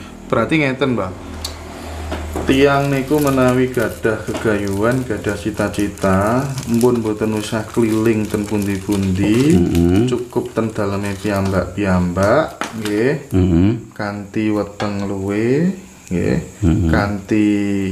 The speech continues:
Speaker 1: eh, betah melek, ditirakati piyambak, jane pun cekap.
Speaker 2: Cukup.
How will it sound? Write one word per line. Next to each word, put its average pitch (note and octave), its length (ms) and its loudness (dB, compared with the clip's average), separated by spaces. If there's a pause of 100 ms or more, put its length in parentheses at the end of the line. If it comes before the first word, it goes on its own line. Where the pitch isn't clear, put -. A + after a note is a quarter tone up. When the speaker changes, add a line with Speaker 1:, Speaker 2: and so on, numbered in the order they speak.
(100)
Speaker 1:
eh, - 340 -4
betah G#2 400 0
melek, G#2 640 0
ditirakati G#2+ 760 0
piyambak, G2+ 640 0
jane B2 260 -2
pun C#3+ 180 2
cekap. A#2 320 0 (800)
Speaker 2:
Cukup. E3 760 4